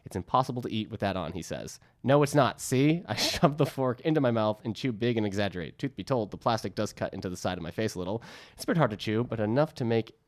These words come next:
uh, but not enough to make eating impossible. Nothing is impossible for Gargantua.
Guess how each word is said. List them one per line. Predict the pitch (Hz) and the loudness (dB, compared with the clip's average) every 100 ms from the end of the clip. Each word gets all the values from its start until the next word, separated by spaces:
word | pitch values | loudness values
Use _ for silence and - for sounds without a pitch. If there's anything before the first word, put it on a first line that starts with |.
| _ _ - | _ _ -6
uh, | 113 101 | -2 -2
but | 113 | 2
not | 131 135 | 2 4
enough | 117 | 2
to | - | 2
make | 101 92 | -2 -2
eating | 110 98 92 | -2 -2 -2
impossible. | 95 - - 90 87 60 76 - _ - _ - | -8 -6 -2 -2 -4 -12 -12 -14 _ -20 _ 2
Nothing | 131 127 98 | 4 4 2
is | 85 | 0
impossible | 80 85 - 71 | -4 -6 -6 -12
for | 80 | -12
Gargantua. | 76 85 95 95 65 65 | -12 -6 -4 -4 -6 -8